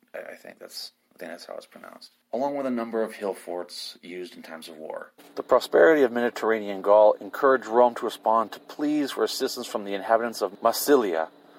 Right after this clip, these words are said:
who found themselves under attack by a coalition of Ligures and Gauls. So this happened twice, once in one fifty-four B C E and then again in one twenty-five B C E.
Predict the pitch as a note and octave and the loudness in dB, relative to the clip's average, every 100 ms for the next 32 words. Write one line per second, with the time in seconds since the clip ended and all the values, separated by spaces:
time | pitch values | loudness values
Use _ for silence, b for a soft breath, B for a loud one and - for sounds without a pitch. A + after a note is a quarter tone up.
0 | B B - - - D3 D#3+ D3+ D3+ C3 | B B -18 -2 4 4 2 0 6 6
1 | A2 A#2+ A#2 A2 B2+ B2 - F#2+ - A#2+ | 6 0 2 2 2 2 4 4 4 2
2 | A#2+ A#2 G#2+ F#2+ F#2 F#2 G#2 B2+ C3+ C3+ | 2 0 -4 -4 -4 -4 2 6 6 4
3 | A#2 F#2+ F#2+ G2 F2 F2 - - - D3 | 0 -6 2 4 4 0 -10 -20 -4 -2
4 | F#3+ G3 - C#3 - D3+ B2+ E2+ - - | 4 4 4 -8 0 4 4 2 -6 -12
5 | - _ B2 D#3 D#3+ D#3 B2 B2 C#3 D3 | -16 _ 2 2 0 -8 -4 -4 -4 -14
6 | - G#2 - D#3+ E3+ - E3 D#3 F3+ D#3+ | -16 -12 2 4 4 2 -10 -8 -8 -8
7 | D3+ D3+ C#3+ A#2+ A#2+ A2+ A#2+ C3+ A#2+ G#2+ | -8 -8 -8 -6 -6 -6 -4 -2 -2 -4
8 | A#2+ - A#2+ A2 - A#2 A#2+ - F#2 - | -6 -6 -10 -2 4 6 4 -4 -16 -16
9 | - - | -16 -20